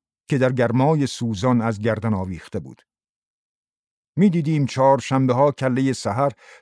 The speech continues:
تحت حفاظت عده‌ای سرباز مسلح جلوی بازار شهرداری پیاده می‌شد. دست سرلشکر مردنی را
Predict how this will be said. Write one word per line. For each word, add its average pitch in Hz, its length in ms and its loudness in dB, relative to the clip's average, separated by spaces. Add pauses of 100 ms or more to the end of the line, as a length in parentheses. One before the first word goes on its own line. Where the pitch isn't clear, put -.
تحت 160 260 -2
حفاظت 135 600 0
عده‌ای 131 400 -2
سرباز 127 540 -2
مسلح 120 640 2 (340)
جلوی 165 360 2
بازار 139 460 2
شهرداری 117 760 -2
پیاده 101 360 -4
می‌شد. 82 320 -4 (1120)
دست 147 300 0
سرلشکر 143 680 0
مردنی 143 580 2
را 117 320 2